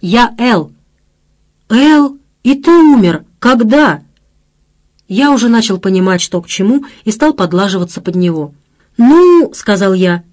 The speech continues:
несколько дней назад. Давай-ка я тебя все-таки пристегну». Но он не разрешил. Мы начали бороться, сначала будто в шутку,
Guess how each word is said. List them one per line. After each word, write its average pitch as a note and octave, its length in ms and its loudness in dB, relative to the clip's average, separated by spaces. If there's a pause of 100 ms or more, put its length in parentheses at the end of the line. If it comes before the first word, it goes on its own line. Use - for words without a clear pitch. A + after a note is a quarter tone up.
(220)
несколько C#4 440 0
дней C4 200 2
назад. A3 440 -2 (480)
Давай-ка G#3+ 420 0
я F#3+ 140 0
тебя F3+ 240 -2
все-таки A#3+ 360 -6
пристегну». F3 720 -4 (720)
Но F#3+ 180 0
он A3 160 4
не G#3+ 80 4
разрешил. F3 560 -4 (400)
Мы A3+ 140 2
начали C4+ 320 0
бороться, A3+ 680 -2 (160)
сначала B3 440 0
будто F#3+ 260 -2
в F#3 100 -6
шутку, C4+ 520 -4